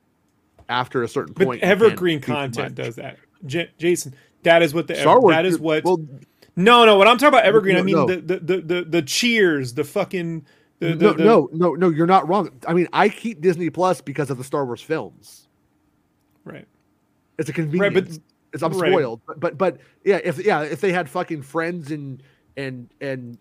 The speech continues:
Speaker 2: Right.
Speaker 1: The Office and Cheers equivalents on there, that would
Speaker 2: <laughs>
Speaker 1: definitely be like,
Speaker 2: Right.
Speaker 1: "Yeah, of course I'm keeping this." You, you're completely, completely right. Okay, so here's a quote from, from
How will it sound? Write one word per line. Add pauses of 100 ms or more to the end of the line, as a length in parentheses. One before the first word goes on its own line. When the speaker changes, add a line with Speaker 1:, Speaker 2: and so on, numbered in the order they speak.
Speaker 2:
Right.
Speaker 1:
The
Office
and
Cheers (140)
equivalents
on
there,
that
would
Speaker 2:
<laughs>
Speaker 1:
definitely (480)
be
like,
Speaker 2:
Right.
Speaker 1:
"Yeah,
of
course
I'm
keeping
this." (400)
You,
you're
completely,
completely
right. (460)
Okay,
so
here's
a
quote
from, (500)
from